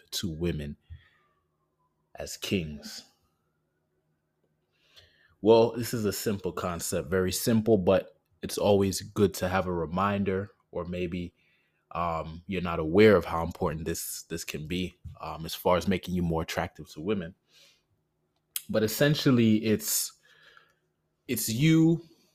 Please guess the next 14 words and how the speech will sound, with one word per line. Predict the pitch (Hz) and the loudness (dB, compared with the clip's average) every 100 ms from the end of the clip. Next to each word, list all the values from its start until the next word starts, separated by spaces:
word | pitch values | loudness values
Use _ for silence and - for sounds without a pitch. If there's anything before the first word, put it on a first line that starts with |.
| _ _ - | _ _ -8
just | 98 117 101 - - - - - | 0 0 0 -8 -6 -6 -6 -10
not | 92 117 123 - _ _ - | 0 4 4 0 _ _ -4
taking | 123 107 98 | -4 -2 -4
things | - 104 95 | -2 -4 -2
so | - 82 | -4 -6
seriously, | - 104 80 69 64 57 _ _ _ _ _ | -6 -6 -6 -10 -14 -18 _ _ _ _ _
you | 80 | -10
know, | 82 82 _ 85 | -10 -10 _ -6
you | 101 113 | -2 0
just | 101 95 - | 0 -2 -2
not | 90 107 107 87 | 2 2 2 0
being | 104 101 95 | -2 0 -2
so | - - 95 92 90 87 82 _ _ _ _ _ _ _ - | -6 -6 -2 -2 -2 -4 -8 _ _ _ _ _ _ _ -6
tight | - 131 120 - - | 4 6 6 0 -8